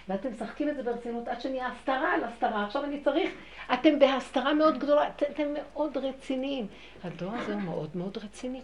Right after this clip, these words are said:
כל אחד הולך בחשיבות של גדלות יותר מהשני. כל אחד בערכים של החברה שלו, זה בקהילה הזאת,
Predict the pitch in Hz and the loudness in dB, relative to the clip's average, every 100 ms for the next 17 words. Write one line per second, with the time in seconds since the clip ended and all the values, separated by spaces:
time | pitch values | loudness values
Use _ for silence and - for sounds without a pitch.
0 | - - 226 262 - 254 233 - - - | -10 -10 -8 -8 -8 -8 -10 -10 -12 -12
1 | 196 185 160 220 226 240 196 170 208 208 | -10 -10 -8 -10 -8 -6 -4 -4 -4 -6
2 | 202 190 175 170 170 190 165 156 - - | -8 -8 -8 -8 -10 -8 -6 -8 -12 -18
3 | - - 262 285 294 202 - - - - | -18 -4 -2 0 0 -2 -6 -12 -12 -14
4 | - - 185 202 202 190 - 302 302 240 | -16 2 6 8 6 2 2 2 4 2
5 | 202 - 170 190 254 277 233 190 175 202 | 2 2 2 2 0 0 2 2 2 0
6 | 202 - 190 208 196 208 | 0 -2 0 2 2 0